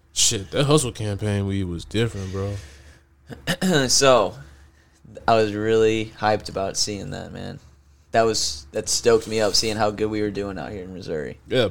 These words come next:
Speaker 2: First, first interview, first guest we've had on. Him and Tantalizing T H C, dude, f-, doing fantastic work.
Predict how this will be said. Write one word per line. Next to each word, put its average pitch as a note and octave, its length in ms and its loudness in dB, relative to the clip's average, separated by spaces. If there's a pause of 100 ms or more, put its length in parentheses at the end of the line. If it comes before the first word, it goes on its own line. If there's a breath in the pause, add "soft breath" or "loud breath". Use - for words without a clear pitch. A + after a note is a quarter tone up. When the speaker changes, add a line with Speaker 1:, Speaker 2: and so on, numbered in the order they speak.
(140)
Speaker 2:
First, A2+ 400 -2
first C3+ 260 2
interview, A#2+ 480 0
first A#2 300 -4
guest A#2 200 2
we've A#2 140 -2
had A2 220 2
on. A2 340 -2 (480)
Him B2+ 180 -2
and A2+ 100 -4
Tantalizing A2 680 0
T A2 180 -6
H G#2 200 -4
C, A2 320 -4
dude, G2+ 220 -6
f-, - 140 -20
doing A#2 220 -2
fantastic - 800 -10
work. E2+ 300 -6